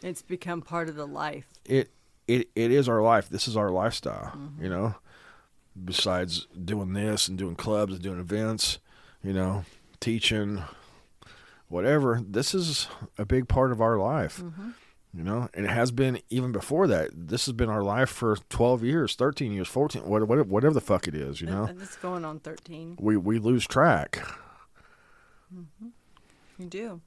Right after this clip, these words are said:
Speaker 2: But this is part of, this is a big part of our thing, you know.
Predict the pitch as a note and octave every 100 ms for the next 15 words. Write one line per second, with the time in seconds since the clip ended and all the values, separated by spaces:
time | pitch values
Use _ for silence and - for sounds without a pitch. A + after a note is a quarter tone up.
0 | _ - G2 B2 B2 A#2+ - - G#2 A2+
1 | G2 F2 - _ - - - - A2+ G#2+
2 | - A2 G#2+ G2 C3+ C#3+ G2+ E2+ G2+ B2